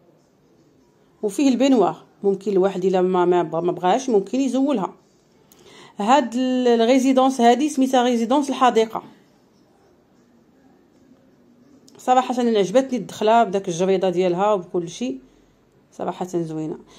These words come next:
دابا كاين اللي غيقول لي: "وشحال الثمن عالم امي كطولي علينا بزاف؟" ويه كنطول عليكم بزاف باش تجلسوا معايا، ماشي راه الفيديو فيه غير ثمانية دقائق. شجعونا، كنعطيوكم محتوى نقي ومحتوى زوين، كنعطيوكم معلومات قانونيه، كنقول لكم رد بالك باش ما تصيدوش،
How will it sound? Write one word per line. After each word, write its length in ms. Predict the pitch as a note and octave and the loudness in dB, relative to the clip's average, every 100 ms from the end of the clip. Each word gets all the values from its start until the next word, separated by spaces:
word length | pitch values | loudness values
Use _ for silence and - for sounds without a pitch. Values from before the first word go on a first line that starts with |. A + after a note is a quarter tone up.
| - | -14
دابا 220 | G3 B3 D4+ | -4 0 0
كاين 240 | D4 C#4 | 0 0
اللي 120 | C4+ | 0
غيقول 200 | C4 C#4 | 2 0
لي: 120 | C4+ | 0
"وشحال 500 | C4+ A#3+ - A3 C4 | 0 -2 0 0 2
الثمن 560 | D#4 D#4 - C#4 C4+ C4+ | 0 -4 -4 -2 0 0
عالم 380 | B3+ B3 C4 - | 2 0 0 -4
امي 280 | B3 A3+ G3 | -2 0 -2
كطولي 600 | - G#3 - G#3+ A3 G#3+ | -4 -12 -4 -2 0 0
علينا 220 | A3+ A#3 | 0 -2
بزاف؟" 480 | F#3+ F3+ C#4 B3+ - | -4 0 2 2 0
ويه 720 | G#3 A3+ B3+ C#4+ D#4+ D4 A#3+ | -2 0 0 0 -2 -2 -4
كنطول 460 | - G#3 G#3 G#3+ | -2 -4 -4 -4
عليكم 300 | G3 G#3+ A3+ | -4 -4 -6
بزاف 240 | G#3 G#3 D4 | -6 -4 -4
باش 140 | B3 | -2
تجلسوا 300 | G3 G#3+ C4+ | -4 -6 -4
معايا، 340 | B3 B3 C#4+ D4 - - - | -2 -2 -2 -4 -12 -20 -12
ماشي 420 | - B3+ - D#4+ B3+ | -6 -4 -2 -2 0
راه 100 | A#3 | -2
الفيديو 360 | G#3+ A#3+ A3+ | -2 -4 -4
فيه 160 | A#3+ B3+ | -2 0
غير 140 | E4 | 0
ثمانية 220 | E4 B3+ | -2 -4
دقائق. 400 | A#3 - D#4+ E4+ | -4 -4 -4 -2
شجعونا، 580 | - C4 G3 G3+ A3+ C4 | -4 -4 -2 0 2 0
كنعطيوكم 640 | D4 C4+ G3 A3+ A#3 A#3 A3+ | -2 -2 -2 -4 -6 -4 -4
محتوى 420 | A#3 - A3 G#3+ | -6 -4 -2 -2
نقي 240 | G#3+ D#4+ | -2 -4
ومحتوى 440 | D#4 C4 A#3 G#3 G#3 | -4 -4 -2 -2 -2
زوين، 280 | A#3+ D#4+ D4+ - - - | -2 -2 -4 -14 -20 -4
كنعطيوكم 480 | G#3 F#3 B3+ B3+ B3+ | -2 0 -4 -2 -2
معلومات 460 | A#3 A3+ A#3+ A#3 | 0 0 0 -2
قانونيه، 680 | - A3+ G#3+ A3+ B3 D#4 D#4+ D#4 | -2 -2 0 0 0 0 0 -2
كنقول 320 | B3 A#3+ A#3 | -6 -6 -4
لكم 240 | A#3 A#3+ A#3 | -4 -2 -2
رد 220 | G#3 E3+ | -2 -2
بالك 220 | A3+ A3+ | -2 -2
باش 180 | G3 G#3 | -6 -6
ما 60 | G#3 | -8
تصيدوش، 600 | - A#3+ A#3 C#4 D#4+ | -4 -4 -4 -4 -6